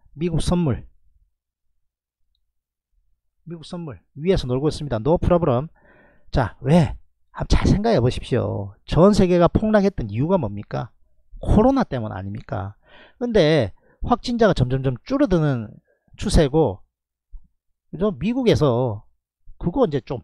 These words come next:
봉쇄하고 있던 거 이런 거 풀겠다 그러지 않습니까? 어느 정도 안심이 되니까 그렇게 하는 거 아닙니까? 그러니까 반발 매수세가 들어온 겁니다. 그죠? 그 우려에 대한, 이렇게 폭락했던 우려에 대한 거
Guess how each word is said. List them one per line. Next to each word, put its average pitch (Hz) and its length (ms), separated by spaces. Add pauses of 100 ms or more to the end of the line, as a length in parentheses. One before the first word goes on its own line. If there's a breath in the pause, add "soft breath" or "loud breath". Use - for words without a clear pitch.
봉쇄하고 202 600
있던 196 200
거 180 60
이런 208 100
거 190 60
풀겠다 320 520
그러지 135 200
않습니까? 110 520 (160)
어느 339 200
정도 190 480 (240)
안심이 202 500
되니까 269 400
그렇게 - 260
하는 165 180
거 143 60
아닙니까? 107 460 (460 soft breath)
그러니까 320 300
반발 120 480
매수세가 196 440
들어온 127 280
겁니다. 110 800
그죠? 101 280
그 - 200
우려에 214 340
대한, 123 220
이렇게 254 360
폭락했던 196 640 (280 soft breath)
우려에 226 300
대한 127 280
거 120 300